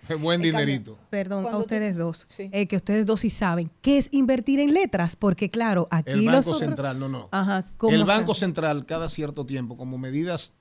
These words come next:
Speaker 1: de, de implementación de, de medidas o de políticas, digamos, monetarias,
Speaker 2: Ujú.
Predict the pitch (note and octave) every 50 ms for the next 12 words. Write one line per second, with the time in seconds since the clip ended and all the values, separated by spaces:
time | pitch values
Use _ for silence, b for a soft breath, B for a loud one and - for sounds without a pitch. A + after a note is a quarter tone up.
0 | _ C3+ B2 B2+ B2+ B2+ B2+ B2+ B2+ A#2+ - B2+ C3 C3 B2+ A2 C3+ C3+ C3+ C3
1 | B2 C#3 B2+ - - D#3 D#3 E3+ E3+ F3+ E3+ E3 D#3 D#3 D3 C#3 C#3 C#3 C3+ D3+
2 | E3+ F3 E3+ D#3 C#3+ - D#3 C#3 C3+ B2+ - B2+ C#3 D3 D#3 F3 D#3 F3 D#3+ C#3
3 | - C#3+ B2+ C#3 C#3+ D3+ E3+ D3+ - _ _ _ _ _ _ - C#3 D3 D3+ D#3
4 | D#3+ D#3 D#3 D3 D3 - D#3 D3 B2+ C3 C#3 D#3+ - - - - _ - E3+ C3+
5 | D3 D3+ D#3+ G#3